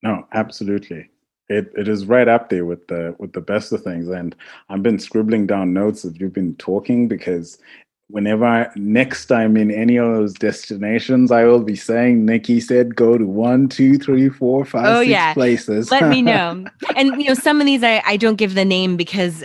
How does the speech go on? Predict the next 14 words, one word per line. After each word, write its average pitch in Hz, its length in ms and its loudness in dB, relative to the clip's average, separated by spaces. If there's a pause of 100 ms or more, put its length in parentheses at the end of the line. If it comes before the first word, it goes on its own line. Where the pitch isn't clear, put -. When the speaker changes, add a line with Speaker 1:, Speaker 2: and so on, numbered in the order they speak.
Speaker 2:
of 165 240 -6
the 180 80 -4
pandemic. 160 960 -4 (560)
Companies 180 440 -2
are 165 80 -2
in 165 100 -4
flux 214 380 -2
and 180 100 -6
ownership 175 380 -6
is 160 100 -12
in 165 100 -6
flux, - 340 -6
but 156 220 -4
anyone 185 560 -2